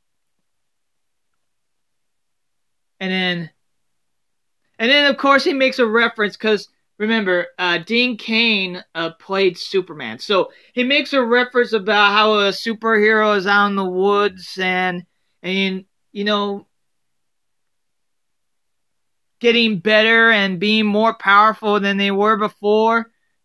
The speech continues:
you know. And <laughs> then Patrice responds with, like, "I don't read comic books." <laughs> Uh, yeah, that's the reason why they,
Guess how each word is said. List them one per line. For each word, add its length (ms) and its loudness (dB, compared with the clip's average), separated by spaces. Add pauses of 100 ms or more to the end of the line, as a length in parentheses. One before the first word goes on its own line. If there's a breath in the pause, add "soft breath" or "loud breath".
(240)
you 120 -2
know. 420 -2 (300)
And 220 -2
<laughs> 60 -6
then 180 4
Patrice 520 0
responds 800 0 (220 loud breath)
with, 100 -6
like, 220 -4 (840 soft breath)
"I 120 -8
don't 260 -12
read 240 -8
comic 480 -10
books." 540 -16
<laughs> 40 -20 (4000 loud breath)
Uh, 720 2 (2250)
yeah, 160 2
that's 220 2
the 80 2
reason 260 2
why 160 0
they, 220 -2